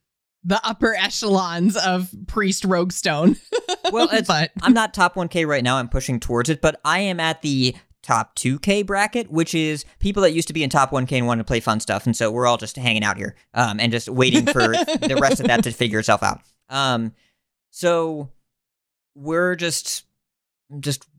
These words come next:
Speaker 2: waiting for that to deal with it. But I'm playing a lot of stuff. If you look in, if you look at the classes right now, High Legend,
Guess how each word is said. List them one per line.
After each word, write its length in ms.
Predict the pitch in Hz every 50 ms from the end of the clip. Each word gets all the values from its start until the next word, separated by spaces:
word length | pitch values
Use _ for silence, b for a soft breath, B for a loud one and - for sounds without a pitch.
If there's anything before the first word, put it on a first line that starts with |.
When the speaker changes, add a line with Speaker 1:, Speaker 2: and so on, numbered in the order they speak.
| _ -
Speaker 2:
waiting 600 | 120 127 127 127 120 113 110 110 127 135 135 _ _ _ _ _ _
for 120 | - 127 113
that 180 | 117 113 117
to 80 | - 110
deal 220 | 107 127 156 180
with 100 | 160 123
it. 100 | 131 127
But 120 | - 165 -
I'm 120 | - 381
playing 300 | - - 392 392 403 381
a 40 | 349
lot 160 | - 196 208
of 40 | 214
stuff. 360 | - - 180 165 180 - - _ _ _ _ _ _ _ _ _ _ _ _ _ _ _ -
If 220 | 185 202 190 -
you 220 | 190 196 196 196
look 680 | 190 180 175 170 170 196 240 302 - - - - - - - _ _ _ _ _ _ _ _ -
in, 280 | 156 175 180 180 175 170 _ _ -
if 140 | 160 160 175
you 100 | 175 175
look 240 | 175 214 233 233
at 240 | 220 214 196 - 147 143
the 680 | 151 156 156 156 156 156 151 147 147 143 139 135 131 131 - _ _ _ _ _ _ _ _ _ _ _ _ _ _ _ _ _
classes 420 | - - 123 117 123 - 135 113 123
right 160 | 113 104 101
now, 280 | - - - - 135 _ _ _ _ _ _ _ _ _ _ _ _ _ _ _ _ _ _ _
High 180 | - 226 247 254
Legend, 520 | 220 202 185 170 170 160 156 151 143 -